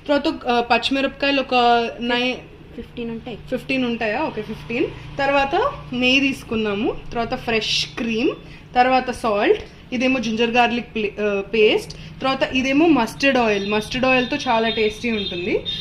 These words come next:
Speaker 1: తర్వాత జీడిపప్పు, ఇలాగే తినేయాలని ఉంది. తర్వాత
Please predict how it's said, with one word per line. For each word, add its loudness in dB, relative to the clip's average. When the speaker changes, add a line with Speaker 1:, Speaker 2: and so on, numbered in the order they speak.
Speaker 1:
తర్వాత 0
జీడిపప్పు, -2
ఇలాగే 2
తినేయాలని 0
ఉంది. -6
తర్వాత 2